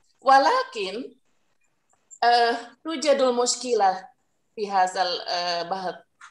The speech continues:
Eh, kama arafna laisa kullu minal mudarris yastati an yatakallama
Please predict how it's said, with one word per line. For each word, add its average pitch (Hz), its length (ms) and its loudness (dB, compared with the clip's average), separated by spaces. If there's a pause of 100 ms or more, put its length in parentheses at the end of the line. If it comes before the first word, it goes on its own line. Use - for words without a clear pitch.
(340)
Eh, 180 480 6 (640)
kama 208 240 6
arafna 220 560 4
laisa 214 320 0
kullu 233 320 -2
minal 202 240 0
mudarris 220 480 0
yastati 220 400 -2
an 233 240 -2
yatakallama 226 640 -2